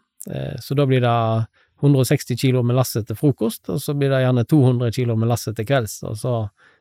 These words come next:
er det neste morgenen så er det å mate på mer. Så det, eh, foregår i to, eh, to dø-, eh, dager per batch da. Så nå har jeg fire dager i veka, så er det sånn, mandag til torsdag, og så,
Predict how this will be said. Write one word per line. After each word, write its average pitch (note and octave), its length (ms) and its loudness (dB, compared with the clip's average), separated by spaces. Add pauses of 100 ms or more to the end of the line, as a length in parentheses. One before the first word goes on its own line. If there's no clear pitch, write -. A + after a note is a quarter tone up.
er C#3 60 -2
det D3 80 6
neste F3+ 260 4
morgenen A#2+ 440 2
så C#3 240 -6
er C#3 60 -4
det A#2 240 -6 (160)
å C#3 80 -4
mate C#3 340 0
på G#2 280 -4
mer. A2+ 240 -6 (800)
Så C#3+ 100 -2
det, C3+ 580 4
eh, C3 40 -6
foregår B2 420 2
i A#2 40 0 (100)
to, A#2+ 300 0
eh, A2 200 0 (180)
to D#3 140 2
dø-, C3+ 240 2
eh, B2 380 -2
dager B2 400 2
per A#2 180 -2
batch - 400 -8
da. - 60 -10 (360)
Så - 140 -2
nå D#3 80 6
har D#3+ 120 6
jeg - 40 -8 (160)
fire C3 300 4
dager B2+ 240 4
i A#2 180 2
veka, A2+ 240 -6
så B2 120 -4
er A#2 40 -2
det G#2+ 60 0
sånn, F3+ 180 4
mandag B2 460 2
til A#2 240 0
torsdag, - 580 -6
og B2 140 -2
så, A2+ 380 -4